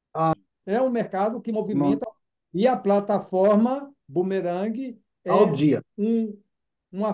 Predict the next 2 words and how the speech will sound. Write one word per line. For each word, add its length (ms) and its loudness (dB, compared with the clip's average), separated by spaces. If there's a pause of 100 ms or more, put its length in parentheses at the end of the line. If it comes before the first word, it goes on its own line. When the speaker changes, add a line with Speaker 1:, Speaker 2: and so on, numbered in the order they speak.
Speaker 2:
ferramenta 1200 -4 (800)
onde 680 -4